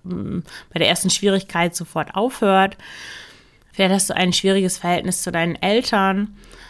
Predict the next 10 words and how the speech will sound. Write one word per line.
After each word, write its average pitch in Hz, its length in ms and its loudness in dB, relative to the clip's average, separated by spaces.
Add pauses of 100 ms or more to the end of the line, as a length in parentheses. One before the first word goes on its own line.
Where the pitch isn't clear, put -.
(260)
und 165 580 -2 (500)
du 190 100 -6
versuchst 180 540 -2
einfach, 165 540 -2 (1160)
ja, 180 280 0
den 170 340 0 (140)
Dinge 202 380 4
zu 190 120 -2
verzeihen 180 840 4
oder, 160 440 -2